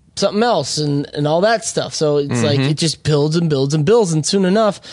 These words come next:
Speaker 1: if you're not doing screenings everywhere, people are looking at your, for your movie on, uh,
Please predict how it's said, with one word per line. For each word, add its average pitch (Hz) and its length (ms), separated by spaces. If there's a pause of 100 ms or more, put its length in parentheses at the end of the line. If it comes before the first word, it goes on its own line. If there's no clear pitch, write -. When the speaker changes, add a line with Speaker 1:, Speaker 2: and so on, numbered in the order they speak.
(300)
Speaker 1:
if 139 300
you're 175 100
not 170 180
doing 165 180
screenings 208 400
everywhere, 139 420
people 175 300
are 190 120
looking 180 240
at 180 140
your, 165 240
for 165 220
your 160 140
movie 180 340
on, 127 400 (140)
uh, 127 240